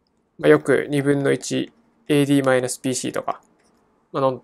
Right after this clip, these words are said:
載ってたりしますけど、これちゃんと証明ができるようになっておく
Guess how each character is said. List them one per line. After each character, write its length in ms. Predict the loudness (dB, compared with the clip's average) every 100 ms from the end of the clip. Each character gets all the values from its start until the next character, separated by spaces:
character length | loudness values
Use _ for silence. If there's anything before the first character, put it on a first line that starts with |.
| -6
載 120 | -6
っ 20 |
て 100 | 0
た 80 | 0
り 80 | 0
し 100 | -4
ま 80 | -8
す 60 | -6
け 100 | -2
ど、 220 | -2 -2 _ _ _ _ _ _ _
こ 80 | 0
れ 240 | 2 2 2
ち 80 |
ゃ 60 | 0
ん 20 |
と 80 | 2
証 200 | 2 4
明 120 | 4
が 80 | 2
で 100 | 0
き 120 | -2
る 60 | -2
よ 80 | -4
う 20 |
に 140 | -6 -10
な 100 | -10
っ 60 |
て 140 | -6 -8
お 60 |
く 420 | -8 -6 -4 -4